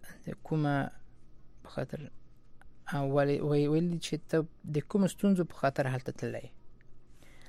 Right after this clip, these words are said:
آ، آ، انشاءالله وبه ګورو، لکه څنګه چې نور افغانان مهاجر دي، دی به هم کومې ستونزې پر اساس تللی، نو هیله ده چې راسره روغ سي چې تاسو پوښتنې ته ځواب ووایي.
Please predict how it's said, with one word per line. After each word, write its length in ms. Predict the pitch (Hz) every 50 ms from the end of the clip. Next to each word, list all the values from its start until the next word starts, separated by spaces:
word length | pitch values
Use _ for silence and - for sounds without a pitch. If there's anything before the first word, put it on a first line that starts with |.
| - - - - - - - - -
آ، 40 | 151 127 117 117 117 117 117 117 117
آ، 300 | - 123 123 120 120 120
انشاءالله 560 | 120 123 - - 160 156 151 151 147 143 135 - - -
وبه 200 | - 175 196 208
ګورو، 320 | 196 208 214 214 214 202
لکه 220 | 190 185 180 - 175
څنګه 280 | - - 196 185 175
چې 40 | -
نور 320 | 180 175 185 185 180 180 175
افغانان 480 | - - - - 160 170 165 165 170 170
مهاجر 340 | 170 160 151 156 151 160 165
دي، 140 | 160 165 160
دی 140 | 156 156
به 160 | 151 156 156 156
هم 80 | 151
کومې 200 | 147 - 151 143
ستونزې 260 | 135 - - 156 147
پر 140 | 147 - 135
اساس 260 | 135 139 - 143 143
تللی، 380 | - - 160 160 156 160 156 156
نو 100 | 151 147
هیله 180 | 147 147 147 143
ده 80 | 143
چې 140 | 135 - -
راسره 300 | 139 139 135 - 135 131
روغ 100 | 135 -
سي 260 | - - 151 - 135
چې 40 | -
تاسو 260 | - 135 131 - -
پوښتنې 240 | - - - - 135
ته 100 | 123 135
ځواب 260 | 127 131 131 127 127
ووایي. 380 | 123 120 120 117 117 117 120